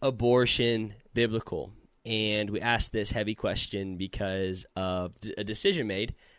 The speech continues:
um, in Roe v. Wade this week by the Supreme Court of the United States of America. A good decision, in my opinion, that has allowed power back into the hands of individuals to vote on these topics,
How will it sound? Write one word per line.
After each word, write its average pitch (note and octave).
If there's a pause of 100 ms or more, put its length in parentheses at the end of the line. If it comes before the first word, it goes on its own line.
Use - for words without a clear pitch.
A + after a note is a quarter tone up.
(160)
um, G2+
in G#2
Roe A2
v. B2+
Wade A2+
this A2
week A2
by A2
the G#2+
Supreme A#2+
Court A#2
of A2+
the G#2+
United G#2
States A2
of G#2
America. G#2+
A G#2+
good C#3
decision, A2+ (580)
in B2
my A#2
opinion, A2+ (120)
that A#2 (100)
has A#2
allowed A2+
power A#2
back A2
into A2+
the A2
hands A2
of G#2
individuals G#2
to G2+
vote G#2
on G2+
these G2+
topics, G2